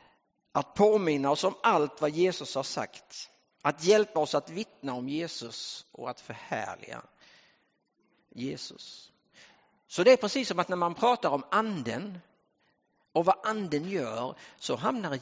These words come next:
Jesus i centrum. Det är inte anden som hamnar i centrum, utan det är Jesus som hamnar i centrum. Han ska hjälpa oss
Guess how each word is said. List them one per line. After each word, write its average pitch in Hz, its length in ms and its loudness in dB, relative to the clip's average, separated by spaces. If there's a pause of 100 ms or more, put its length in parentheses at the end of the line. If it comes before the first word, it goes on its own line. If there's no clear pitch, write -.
Jesus 196 500 -8
i 127 40 -12
centrum. 170 480 -10 (2000)
Det 147 80 0
är 214 40 4
inte 269 300 0
anden 208 440 -2
som 160 160 -8
hamnar 220 340 -6
i 165 60 -6
centrum, 151 420 -4
utan 170 220 -4
det 190 60 0
är 131 40 0
Jesus 131 580 -6
som 131 180 -8
hamnar 190 300 -2
i 139 40 -4
centrum. 120 500 -4 (1160)
Han 233 320 2
ska 208 180 -2
hjälpa 214 560 2
oss - 460 -4